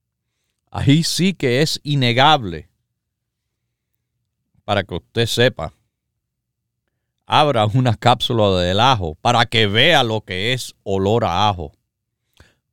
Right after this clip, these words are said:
Olor a la, tiene que ver con alicina. Alicina tiene que ver con el poder del ajo. Yo no hago excusas. Yo hago productos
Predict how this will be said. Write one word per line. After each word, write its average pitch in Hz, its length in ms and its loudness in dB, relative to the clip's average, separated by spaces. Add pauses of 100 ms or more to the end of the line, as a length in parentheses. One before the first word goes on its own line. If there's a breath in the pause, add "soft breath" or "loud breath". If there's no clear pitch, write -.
(120)
Olor 98 580 -4 (1600)
a 90 80 -10
la, 87 180 -10 (220)
tiene 101 440 -6
que 104 140 -6
ver 95 240 -6
con 101 240 -8
alicina. 104 680 -6
Alicina 90 600 -6
tiene 101 280 -6
que 104 140 -8
ver 104 200 -6
con 101 260 -6
el 95 120 -6
poder 98 420 -6
del 113 240 -6
ajo. 127 320 -10 (1040)
Yo 123 140 -12
no 185 180 -4
hago 190 220 -4
excusas. - 800 -14 (720)
Yo 87 280 -8
hago 90 260 -6
productos 131 880 -10